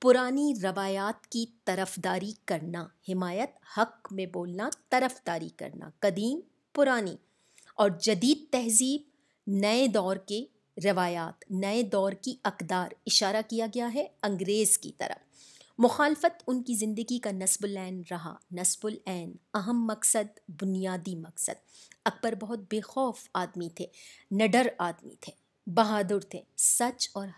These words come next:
हक बात कहने से कभी नहीं घबराते थे। सरकारी मुलाजिम होने के बावजूद अंग्रेज़ी तहजीब व तमद्दुन पर सख्त तनकीद करते रहे। इस सिलसिले में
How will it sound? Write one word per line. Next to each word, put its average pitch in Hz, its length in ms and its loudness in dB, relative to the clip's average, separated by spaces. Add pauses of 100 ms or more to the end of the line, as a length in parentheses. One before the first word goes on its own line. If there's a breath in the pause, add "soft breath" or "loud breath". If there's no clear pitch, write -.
हक 233 300 0
बात 196 320 -4
कहने 185 380 -6
से 208 220 -2 (180)
कभी 185 260 -2
नहीं 185 320 -4 (100)
घबराते 170 580 -6 (140)
थे। 208 120 2 (600 loud breath)
सरकारी 220 480 4
मुलाजिम 208 400 -2
होने 196 260 -6
के 202 140 -6
बावजूद 190 600 -4 (100)
अंग्रेज़ी 220 480 2
तहजीब 196 400 -2
व 196 120 -4
तमद्दुन 185 400 -6
पर 196 180 -6
सख्त - 540 2
तनकीद 190 500 -4
करते 165 300 -4
रहे। 143 260 -12 (420 soft breath)
इस 226 180 4
सिलसिले 233 380 0
में 233 180 -6